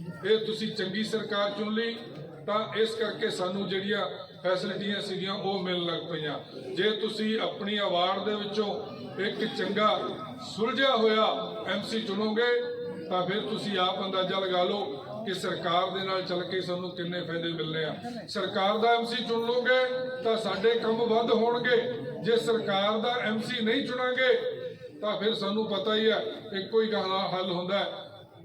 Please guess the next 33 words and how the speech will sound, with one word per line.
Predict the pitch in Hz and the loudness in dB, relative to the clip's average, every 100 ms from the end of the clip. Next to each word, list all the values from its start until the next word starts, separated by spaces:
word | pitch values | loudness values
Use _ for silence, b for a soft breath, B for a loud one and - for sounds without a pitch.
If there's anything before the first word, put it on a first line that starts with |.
| - | -6
ਐਮਸੀ | 190 214 - 240 | -4 -2 -2 -2
ਨੂੰ | 233 233 | 2 2
ਆਪਾਂ | 226 226 | 2 2
ਕਹਿੰਦੇ | 220 220 226 | 2 2 2
ਆ, | 226 | 2
"ਜੀ | 226 | 0
ਸਾਡੀ | 202 202 220 214 - - - - - 190 | -2 0 0 0 -4 -10 -14 -18 -8 0
ਆਹ | 208 214 - 180 175 | 2 2 -2 -6 -4
ਗਲੀ | 170 208 226 | -2 0 2
ਬਣਾ | 220 220 | 2 4
ਦੇ, | 220 226 220 - - - | 6 6 4 -4 -6 -4
ਸਾਡੀ | 190 202 220 | -2 0 2
ਨਾਲੀ | 202 202 226 | 2 2 2
ਬਣਾ | 214 220 | 0 2
ਦੇ, | 214 220 - - - | 6 4 2 -6 -8
ਸਾਡੀਆਂ | - 190 214 226 | -6 -2 0 0
ਤਾਰਾਂ | 214 208 220 226 | 2 2 2 2
ਕਢਾ | 220 220 | 2 2
ਦੇ।" | 202 214 214 - - - | 4 2 0 -8 -10 -6
ਫਿਰ | 202 220 | 0 2
ਉਹ | |
ਇੱਕੋ | 214 220 220 | 2 2 2
ਹੀ | |
ਗੱਲ | 202 190 | 0 -2
ਕਹਿੰਦਾ, | 196 196 196 | -2 -2 -2
"ਜੀ | 202 | -4
ਸਰਕਾਰ | 170 185 185 175 180 | -6 -6 -2 -2 0
ਤਾਂ | 180 170 | -2 -2
ਆਮ | 180 | -2
ਆਦਮੀ | 185 180 185 180 | -4 -2 -2 0
ਪਾਰਟੀ | 175 180 190 | 0 -2 -4
ਦੀ | 190 | -2
ਹੈ, | 180 | -2